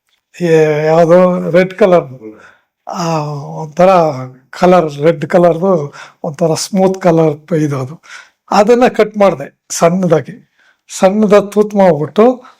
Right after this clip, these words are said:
ಒಂದ್ ಎರಡು ಪದರ ಹಾಕ್ಬಿಟ್ಟು ಅದನ್ನ ಬೇಬಿ ಲೈಟ್‌ಗೆ ಹಾಕ್ದೆ.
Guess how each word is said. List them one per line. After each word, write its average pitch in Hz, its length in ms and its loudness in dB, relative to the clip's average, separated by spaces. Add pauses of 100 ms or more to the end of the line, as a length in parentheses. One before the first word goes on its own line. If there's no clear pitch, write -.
ಒಂದ್ 185 220 2
ಎರಡು 185 480 6
ಪದರ 180 380 0
ಹಾಕ್ಬಿಟ್ಟು 175 720 0 (460)
ಅದನ್ನ 233 300 2 (160)
ಬೇಬಿ 190 360 4
ಲೈಟ್‌ಗೆ 175 360 2
ಹಾಕ್ದೆ. 175 640 -2